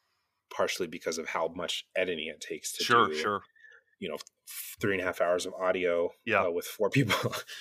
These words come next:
Speaker 1: uh, which, I mean, yeah, seven people, and you're just like, "That's so much." And then on
Speaker 2: It
Speaker 1: top of all,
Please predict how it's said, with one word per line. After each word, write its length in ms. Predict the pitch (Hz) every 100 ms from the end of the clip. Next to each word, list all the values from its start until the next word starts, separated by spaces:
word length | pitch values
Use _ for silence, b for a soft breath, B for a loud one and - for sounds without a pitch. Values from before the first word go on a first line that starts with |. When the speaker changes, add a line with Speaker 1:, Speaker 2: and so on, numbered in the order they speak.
| B B -
Speaker 1:
uh, 200 | 110 98
which, 180 | 123 127
I 80 |
mean, 260 | 120 110 113
yeah, 240 | 113 95 82
seven 340 | - 131 113
people, 320 | 107 104 92
and 80 | 90
you're 100 | 87
just 200 | 87 -
like, 160 | 76 -
"That's 360 | - - - - _
so 220 | - 85
much." 360 | 78 80 - - 110
And 120 | 113
then 140 | 104
on 80 | 98
Speaker 2:
It 40 | 127
Speaker 1:
top 180 | 87
of 80 | 80
all, 160 | 80